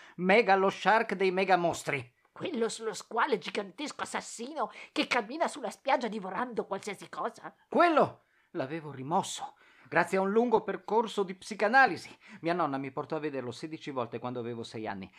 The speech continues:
Speaker 1: La scena dello squalo che assale il carretto dei panini mi ha traumatizzato.
Speaker 2: No, no, no, no, so sua nonna. Non sia ridicolo. Non penserà davvero che la gente si farà spaventare da un vecchio film per bambini?
Speaker 1: Per bambini?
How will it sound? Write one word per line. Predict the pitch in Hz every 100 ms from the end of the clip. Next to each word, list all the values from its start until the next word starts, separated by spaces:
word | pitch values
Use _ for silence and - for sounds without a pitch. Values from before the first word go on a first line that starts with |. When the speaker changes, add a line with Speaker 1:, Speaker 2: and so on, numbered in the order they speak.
| -
Speaker 1:
La | 113
scena | 127 - 165
dello | 135 123
squalo | 120 104 95
che | -
assale | 117 - 131
il | 113
carretto | - 123 147 143
dei | 127 123
panini | 131 127 139 135
mi | 127
ha | 117
traumatizzato. | 127 131 131 127 123 127 113 - -
Speaker 2:
No, | 330
no, |
no, | 508 539 523 - 605 -
no, | -
so | - 427
sua | - 285
nonna. | 262 240 269 285 330
Non | - 403 381 - 571 554 554 480 480
sia | - 508 466
ridicolo. | 415 427 554 554 381 294 262
Non | 294 480 480 554 480 349
penserà | 370 - 262 262
davvero | 247 247 254
che | 247
la | 220
gente | 220 247 247
si | 240 269
farà | 214 226
spaventare | - 226 220 214 226 240 240 - -
da | 339
un | 247
vecchio | 233 320 320 294
film | 269 415 427
per | 302 240
bambini? | 233 185 254 415 349 202 180 196
Speaker 1:
Per | - 151 117
bambini? | - 131 117 123 120 156 95 -